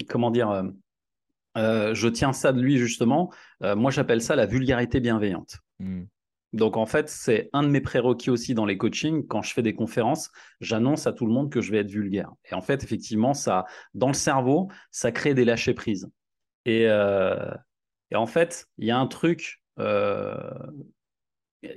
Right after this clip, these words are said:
Speaker 1: que j'associe, en fait, ces deux phrases que je dis souvent, euh, à mon fils qui est très ingénieur, cérébral et tout.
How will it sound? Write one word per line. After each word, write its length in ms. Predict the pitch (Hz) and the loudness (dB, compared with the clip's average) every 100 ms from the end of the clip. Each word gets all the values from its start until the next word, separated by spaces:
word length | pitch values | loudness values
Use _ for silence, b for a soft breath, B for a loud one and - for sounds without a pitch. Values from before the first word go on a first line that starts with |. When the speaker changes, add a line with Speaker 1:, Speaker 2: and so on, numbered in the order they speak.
| 131 | -14
Speaker 1:
que 140 | - 123 | -2 0
j'associe, 480 | 127 123 131 - 156 | 2 0 -2 0 0
en 40 | |
fait, 160 | 147 120 | 0 0
ces 140 | 117 | 0
deux 160 | 110 120 | 2 0
phrases 420 | - 147 160 104 B B B _ | 2 0 0 -4 B B B _
que 140 | 120 | 0
je 80 | 113 | 0
dis 100 | 123 | 0
souvent, 520 | - 151 135 156 143 | -2 0 4 4 6
euh, 120 | 107 104 | 4 2
à 80 | 117 | 2
mon 160 | 127 | 2
fils 300 | 123 - 143 | 0 -4 -8
qui 80 | - | -6
est 80 | 139 | -6
très 140 | - 151 | -2 0
ingénieur, 520 | 131 120 117 127 135 | 2 2 2 2 0
cérébral 560 | - 113 117 113 120 | -4 -2 0 0 0
et 80 | 101 | -2
tout. 220 | 101 185 | -2 -6